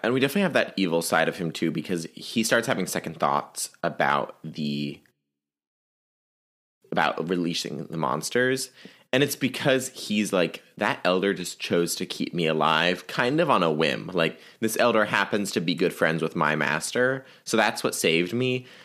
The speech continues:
And he didn't consider my centuries of service." Like, Machiavelli, it's, he's still selfish in that his,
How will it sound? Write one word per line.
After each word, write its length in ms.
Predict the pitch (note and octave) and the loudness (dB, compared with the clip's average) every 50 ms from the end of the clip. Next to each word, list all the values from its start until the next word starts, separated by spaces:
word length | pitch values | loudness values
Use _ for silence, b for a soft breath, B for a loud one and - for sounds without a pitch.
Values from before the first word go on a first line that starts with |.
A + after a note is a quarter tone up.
| B B B | B B B
And 120 | A2 A2 | -2 -2
he 180 | A2 B2 D#3 D#3+ | 0 0 2 4
didn't 240 | F3+ F#3+ F3+ - - | 4 2 2 -2 -2
consider 720 | - C#3 B2+ B2 B2 - D#3+ D3 C3+ B2 A2 A2 G#2+ A2 - - _ _ | -2 -2 -2 -2 0 2 2 4 6 6 4 4 2 -2 -10 -20 _ _
my 280 | - A2 G#2+ G2+ G2+ G2+ | 2 2 4 4 2 0
centuries 920 | G2 - - - - - A#2+ A2+ A2+ A2 - - B2 A2+ G2+ G2 F#2+ E2+ - | -2 -6 -8 -6 0 2 4 4 4 2 0 0 2 4 4 4 4 2 2
of 140 | E2 E2+ | 0 0
service." 640 | - - - E2+ D#2 - G1+ - - - - - - B B B B B B B - | 0 0 2 2 2 0 -2 -6 -6 -10 -12 -14 -16 B B B B B B B 2
Like, 300 | G2+ F#2+ F#2 - b b b b b b b b _ _ _ - | 2 2 2 0 b b b b b b b b _ _ _ 0
Machiavelli, 500 | G#2+ A2 A#2 B2 C#3+ C3 B2 B2 A2+ - | 2 2 4 4 4 6 6 6 4 2
it's, 280 | A#2 A#2 - - - - - | 0 0 -2 -4 -6 -2 -2
he's 220 | C3+ C3 C#3+ D3 C#3 | 0 0 0 0 0
still 160 | - F3+ F#3 | 0 0 0
selfish 520 | - - C3 A#2 A#2+ - - D#2 D#2 - | 2 2 2 2 2 2 0 0 2 2
in 120 | - F2+ F2+ | 2 2 2
that 180 | E2+ - - | 0 0 0
his, 500 | - B1+ F2 F#2+ F#2+ F#2 F2 E2 - - | -2 -2 0 2 2 2 2 0 -2 -6